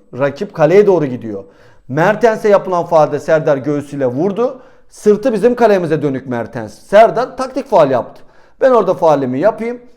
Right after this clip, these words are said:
Oyuncuyu döndürmeyeyim. Kendi mevkime geleyim. Pozisyonumu alayım. Rakibimi karşılayayım. Serdar'ın kafasından geçen tamamen futbol kuralları dahilinde olan bir durum. Maçın başında bastı. Çıkart ver abi delikanlıysan.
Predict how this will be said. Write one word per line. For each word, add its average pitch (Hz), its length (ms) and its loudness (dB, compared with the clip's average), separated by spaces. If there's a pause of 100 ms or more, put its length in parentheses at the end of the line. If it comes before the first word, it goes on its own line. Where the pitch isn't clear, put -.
(140)
Oyuncuyu 180 600 0
döndürmeyeyim. 226 580 -4 (280)
Kendi 202 300 -2
mevkime 156 460 -6
geleyim. 233 440 -6
Pozisyonumu 165 640 -4
alayım. 233 280 -4 (160)
Rakibimi 269 440 0
karşılayayım. 165 540 2
Serdar'ın 196 380 0
kafasından 175 580 -8
geçen 196 360 -6
tamamen 208 460 -4
futbol 214 580 -2
kuralları 180 540 0
dahilinde 170 540 2
olan 165 260 4
bir 123 80 -8
durum. 107 220 -10 (680)
Maçın 196 380 -4
başında 208 400 -2
bastı. 160 440 -2 (160)
Çıkart 156 380 -8
ver 165 120 0
abi 147 220 -2
delikanlıysan. 117 720 -8